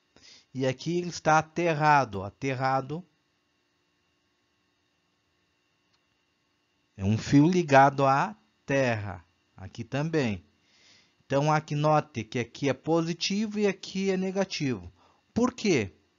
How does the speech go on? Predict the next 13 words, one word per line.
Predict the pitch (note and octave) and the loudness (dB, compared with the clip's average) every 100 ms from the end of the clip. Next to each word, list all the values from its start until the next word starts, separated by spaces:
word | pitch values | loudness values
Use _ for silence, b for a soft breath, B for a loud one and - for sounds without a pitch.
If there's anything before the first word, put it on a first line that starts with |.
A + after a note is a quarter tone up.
| _ _ _ - | _ _ _ -8
E | B2+ | -4
aqui, | B2+ - F#3 | -4 -2 2
ó, | C3 | 2
negativo | A2 B2 C3+ D#3 D#3 - G3 A#3 A3 | 2 -2 0 -2 -2 -4 -4 -4 -2
e | |
aqui | G3 - | -4 -2
é | F#3 | -6
positivo. | - F#3+ F#3+ - E3+ A2 A2 b b b | -2 -4 -4 -6 -6 -6 -12 b b b
Porque | - - F#3 | -16 -2 2
ocorre | G3 F3+ F#3+ F#3+ E3+ | 4 4 4 6 4
aqui | D#3+ - F#3+ | -2 -8 -8
uma | F#3+ F3 | -4 -4
indução | D#3+ F#3 A3+ G#3+ G3 - - F3+ F3+ D#3 | -4 -6 -6 -8 -10 -12 -6 -2 -2 -4